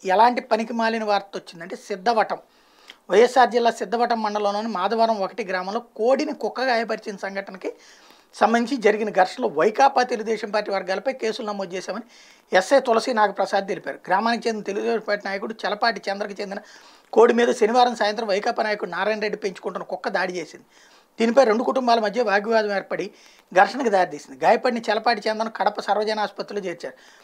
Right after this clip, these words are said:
ఆయన తెలుగుదేశం పార్టీ రాజంపేట పార్లమెంట్ నియోజకవర్గ ప్రధాన కార్యదర్శి నాగమోహన్ రెడ్డి, రాష్ట్ర వాణిజ్య విభాగం అధికార ప్రతినిధి గంజి సుబ్బారెడ్డి, బీసీసీఎల్ అధికార ప్రతినిధి జంకా శివ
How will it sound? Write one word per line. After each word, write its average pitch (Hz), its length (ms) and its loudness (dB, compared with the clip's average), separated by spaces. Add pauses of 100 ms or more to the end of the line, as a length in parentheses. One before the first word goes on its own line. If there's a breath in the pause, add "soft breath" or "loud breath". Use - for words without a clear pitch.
(280 soft breath)
ఆయన 262 140 4
తెలుగుదేశం 240 500 6
పార్టీ 226 180 0
రాజంపేట 220 360 2
పార్లమెంట్ 208 420 2
నియోజకవర్గ 202 360 -4
ప్రధాన 196 320 -4
కార్యదర్శి 202 320 -4
నాగమోహన్ 208 440 -2
రెడ్డి, 208 200 0
రాష్ట్ర 180 340 -2
వాణిజ్య 196 280 0
విభాగం 202 220 -4
అధికార 185 280 -6
ప్రతినిధి - 840 -6
గంజి 220 160 6
సుబ్బారెడ్డి, 214 480 6
బీసీసీఎల్ 220 440 -4
అధికార 208 300 -2
ప్రతినిధి 202 320 -10
జంకా 202 380 -4
శివ 202 220 -4